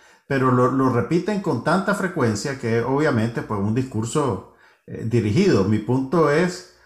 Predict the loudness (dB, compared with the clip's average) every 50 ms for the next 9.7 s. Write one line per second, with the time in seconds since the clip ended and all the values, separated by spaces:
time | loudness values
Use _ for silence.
0 | _ _ _ _ _ -8 -6 -6 -6 -4 -2 0 2 2 4 4 4 4 4 4
1 | 2 0 -2 -6 -4 0 2 2 4 4 4 2 2 0 0 -2 -4 -6 -12 -20
2 | _ -8 -6 -6 -6 -4 -2 -2 -2 0 0 0 2 2 2 2 2 2 2 2
3 | 4 4 4 2 2 0 -4 -8 -12 -8 -6 -6 -6 -6 -6 -4 -2 -2 -4 -2
4 | -2 0 2 2 2 2 0 0 0 0 -2 -2 -2 -2 0 0 0 -2 -2 -4
5 | -4 -2 -4 -2 -2 0 0 2 2 0 0 0 -2 -2 -2 0 0 2 2 2
6 | 2 0 0 0 -2 -2 -4 -6 -12 -20 -20 -20 _ _ _ -4 -2 -2 0 0
7 | 0 0 0 -2 0 0 0 2 2 2 2 2 2 2 2 0 0 -2 0 0
8 | 0 0 0 0 0 -2 -2 -2 -2 -2 0 0 0 0 0 0 0 0 2 2
9 | 2 2 0 0 -2 -2 0 0 0 0 0 -2 -6 -12